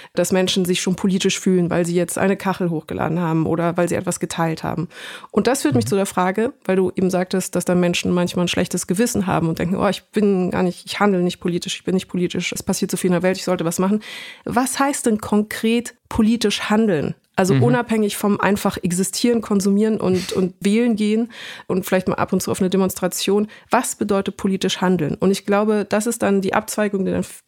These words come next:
Speaker 1: einige nehmen und glauben, und da bin ich dann bei Anton Jäger auch d'accord, was diese Kritik angeht, die dann glauben, das reine Kommunizieren eines Bekenntnisses, das
Speaker 2: Mhm.
Speaker 1: reine Positionieren im
Speaker 2: Absolut.
Speaker 1: digitalen Raum ist schon eine politische Handlung.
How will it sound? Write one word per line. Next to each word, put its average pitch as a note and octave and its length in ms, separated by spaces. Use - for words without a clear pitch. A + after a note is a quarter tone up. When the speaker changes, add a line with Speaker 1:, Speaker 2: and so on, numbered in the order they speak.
Speaker 1:
einige G#3 380
nehmen A3 480
und G3 180
glauben, G3+ 580
und F#3+ 200
da F3+ 80
bin G#3 160
ich C4 140
dann G3 180
bei F3+ 280
Anton G3 300
Jäger F3+ 460
auch E3+ 340
d'accord, G3+ 480
was F3+ 180
diese F3+ 220
Kritik - 360
angeht, G3 360
die G3 60
dann F3+ 180
glauben, G3 480
das - 240
reine F#3 400
Kommunizieren A3+ 760
eines F3+ 340
Bekenntnisses, F#3 640
das A2 160
Speaker 2:
Mhm. B2 80
Speaker 1:
reine F#3 160
Positionieren G#3+ 880
im F#3+ 100
Speaker 2:
Absolut. F3+ 280
Speaker 1:
digitalen F#3+ 360
Raum G3 280
ist - 200
schon G#3+ 220
eine E3+ 180
politische F#3+ 760
Handlung. E3+ 480